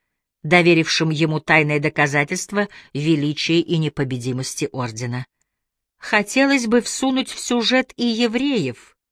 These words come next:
в честь покойного деда, но у Сю о евреях ничего не было. С иезуитами они не сочетались. Вдобавок, в оную пору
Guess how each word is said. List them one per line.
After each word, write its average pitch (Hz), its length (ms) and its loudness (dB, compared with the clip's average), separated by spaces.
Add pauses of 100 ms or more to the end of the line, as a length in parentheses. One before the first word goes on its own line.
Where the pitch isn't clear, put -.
(520)
в - 160 -14
честь - 720 0 (240)
покойного 190 560 -2
деда, 135 400 -2 (680)
но 208 320 4
у 226 140 0
Сю 247 460 0 (560)
о 175 100 4
евреях 156 560 2
ничего 170 380 0
не 226 180 0
было. 117 320 -8 (840)
С - 200 -6
иезуитами 254 1000 2
они 214 300 2
не 151 260 0
сочетались. - 920 -8 (200)
Вдобавок, 254 760 0
в 277 60 -4
оную 349 300 0
пору 339 460 -2